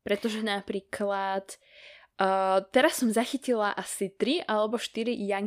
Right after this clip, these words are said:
adult knihy, ktoré vyzerali neskutočne super. Ale vieš, prečo viem, že by u nás nevyšli?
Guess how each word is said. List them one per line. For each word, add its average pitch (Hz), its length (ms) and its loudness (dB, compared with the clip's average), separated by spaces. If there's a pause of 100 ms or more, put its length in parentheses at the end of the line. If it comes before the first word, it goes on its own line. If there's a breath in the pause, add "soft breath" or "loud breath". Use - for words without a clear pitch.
adult 220 320 -2
knihy, 185 480 -10 (400 loud breath)
ktoré 214 320 0
vyzerali 214 480 0 (160)
neskutočne 214 1040 2
super. 180 560 -2 (560 soft breath)
Ale 208 160 8
vieš, 185 320 6
prečo 311 400 4
viem, 208 240 4
že 196 160 0
by 196 80 2
u 190 80 -4
nás 196 240 -4
nevyšli? 247 560 -4